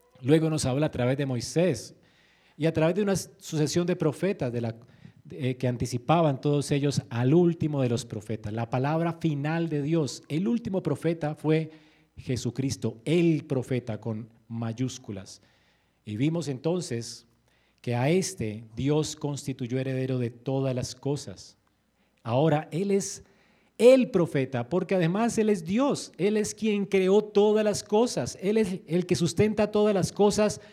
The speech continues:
con la palabra de su poder. Un profeta no podía sostener todo lo que hay con la palabra de su poder. Jesucristo sí, Él creó todo con la palabra y sustenta todo con la palabra, y Él es la palabra última de Dios, la palabra encarnada de Dios.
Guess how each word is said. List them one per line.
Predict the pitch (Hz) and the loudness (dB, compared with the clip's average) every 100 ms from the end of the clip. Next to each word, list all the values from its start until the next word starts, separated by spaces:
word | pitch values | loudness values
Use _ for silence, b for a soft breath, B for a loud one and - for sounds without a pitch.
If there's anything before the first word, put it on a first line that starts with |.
| B B B B B | B B B B B
con | - 214 208 | 6 6 8
la | 202 196 | 4 4
palabra | 196 190 185 220 269 262 214 | 4 6 4 4 6 6 4
de | 165 | 2
su | 151 151 | 2 -2
poder. | 143 135 165 | 0 0 2
Un | 233 | 0
profeta | 233 214 220 196 | 0 0 0 0
no | 185 | -2
podía | 190 175 220 190 | 0 0 2 0
sostener | 147 143 139 156 | -2 -2 -2 -2
todo | 160 175 165 | 0 0 -2
lo | 156 | -2
que | 131 | -2
hay | 147 151 | -2 -2
con | - | -4
la | 120 117 | -4 -4
palabra | 113 123 135 | -6 -4 -4
de | 135 | -4
su | 143 | -6
poder. | 139 151 190 - b b b b b b | -4 -4 -4 -8 b b b b b b
Jesucristo | 110 - 104 135 147 - | -14 -10 -4 -2 -2 -6
sí, | 123 - 160 104 | -8 -4 -6 -6
Él | 123 123 | -6 -6
creó | 131 131 131 | -2 -2 -2
todo | 131 185 220 190 | -2 2 4 2
con | 131 | 0
la | 120 117 | -2 -2
palabra | 113 139 151 | -2 0 -2
y | 143 | -4
sustenta | 123 - 139 135 135 | -8 -6 -6 -4 -6
todo | - 196 202 180 | 0 0 2 0
con | 131 | -4
la | 123 | -6
palabra, | 113 117 143 147 147 B B B B | -6 -6 -4 -2 -4 B B B B
y | 139 | -2
Él | 160 | 0
es | 160 | 0
la | 156 | 0
palabra | 131 131 143 143 | 0 0 0 0
última | 147 160 156 117 110 | 0 -2 -4 -8 -6
de | 107 | -6
Dios, | 113 | -6
la | 117 113 | -6 -6
palabra | 117 139 143 139 | -4 -2 0 -2
encarnada | 135 131 113 101 110 120 113 92 | -4 -6 -10 -8 -6 -6 -6 -8
de | 95 | -14
Dios. | 92 90 92 - | -16 -18 -20 -20